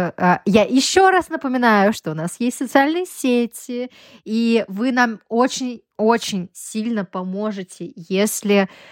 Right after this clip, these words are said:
а, вы расскажете о нас, а, своим, э, друзьям, которые интересуются, а,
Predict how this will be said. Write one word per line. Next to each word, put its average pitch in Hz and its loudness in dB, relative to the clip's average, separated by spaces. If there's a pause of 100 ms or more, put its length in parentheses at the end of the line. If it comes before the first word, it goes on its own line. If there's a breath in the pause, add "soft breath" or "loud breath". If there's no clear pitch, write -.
(180 loud breath)
а, 180 4
вы 202 0
расскажете 214 0
о 185 0
нас, 190 2
а, 185 0
своим, 190 -4
э, 190 -2
друзьям, 180 2
которые - -2
интересуются, 196 -2 (520 loud breath)
а, 180 4